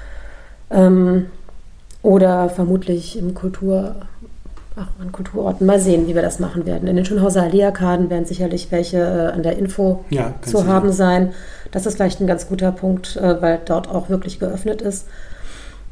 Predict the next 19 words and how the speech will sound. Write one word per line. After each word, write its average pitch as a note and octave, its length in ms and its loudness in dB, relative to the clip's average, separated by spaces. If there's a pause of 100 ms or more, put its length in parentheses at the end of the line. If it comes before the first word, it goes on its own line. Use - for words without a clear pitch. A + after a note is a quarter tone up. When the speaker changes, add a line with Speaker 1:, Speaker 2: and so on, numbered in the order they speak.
(120)
Speaker 1:
Ähm, F#3+ 540 8 (200)
die G3+ 120 2
Zeitung G3+ 520 4
ist, - 460 -4
äh, F#3+ 340 6 (420)
der F#3 360 2 (1300)
analoge G3+ 440 4
Vorgänger G3+ 680 2
unserer F#3 520 2
Webseite F#3 520 -2
natürlich, F#3+ 760 -4
ähm, F3+ 340 0 (1080)
aus G3 240 0
Zeiten, G3+ 640 0
wo F#3+ 160 2
es F#3+ 100 -6
noch F#3+ 200 -4
wichtiger G3 380 0
war, F#3+ 140 2